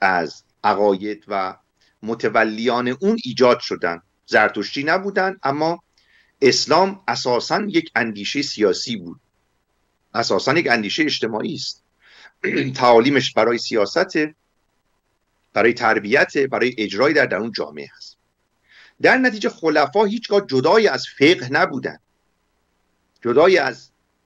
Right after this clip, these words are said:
تعالیم و شریعت نبودن، جدای از مناسک نبودن. به همین دلیل روحانیت هم در درون این جامعه شکل می‌گیره. فقهای برجسته، متکلمان نمونه،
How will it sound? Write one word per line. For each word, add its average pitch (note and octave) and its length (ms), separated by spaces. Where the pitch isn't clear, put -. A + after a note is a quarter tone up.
تعالیم C3 560
و B2 220
شریعت B2 600
نبودن، F#3+ 560
جدای C3+ 300
از C3 160
مناسک A#2+ 600
نبودن. F#3+ 400
به D3+ 100
همین C#4 260
دلیل G#3+ 360
روحانیت D3 960
هم C3+ 360
در D3+ 160
درون E3 400
این G#3 240
جامعه E3 300
شکل B2+ 380
می‌گیره. G2+ 400
فقهای A#2+ 540
برجسته، G2+ 800
متکلمان G2 960
نمونه، G2+ 760